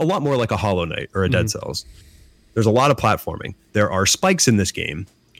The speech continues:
Speaker 1: If you even touch the spike,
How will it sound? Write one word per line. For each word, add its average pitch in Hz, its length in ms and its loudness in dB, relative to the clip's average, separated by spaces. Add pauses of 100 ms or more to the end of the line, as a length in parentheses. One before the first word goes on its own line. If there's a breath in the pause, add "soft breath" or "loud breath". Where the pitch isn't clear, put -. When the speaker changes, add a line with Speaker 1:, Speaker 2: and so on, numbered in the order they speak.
Speaker 1:
If 180 220 -2
you 339 240 -2
even 320 540 0 (1160)
touch - 680 -2
the 123 160 0
spike, 87 600 -2